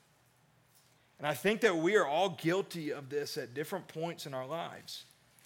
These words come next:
And what I have come to learn is something that Job understood that I didn't. Right? Job understood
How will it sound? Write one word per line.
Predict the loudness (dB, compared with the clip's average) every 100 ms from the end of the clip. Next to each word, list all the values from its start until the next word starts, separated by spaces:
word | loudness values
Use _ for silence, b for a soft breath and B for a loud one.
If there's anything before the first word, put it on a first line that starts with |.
| -20 _ _ -20 -20 -20 -20 -14 -6
And | 4
what | 4
I | 6 6 6
have | 6 2
come | 0 2 2 -2
to | -2
learn | 2 4 2 -2 -8 -8
is | -4 -2
something | -2 -2 -4 -2
that | -4 -4
Job | 0 4 4 4
understood | 2 -2 -4 -4 -2 -2
that | -2
I | -4
didn't. | -4 -8 -10 _ -20 _ _ _ _ _ b b b b b b _ -4
Right? | -4
Job | 2 6 8 8
understood | 6 4 0 0 2 4 2 0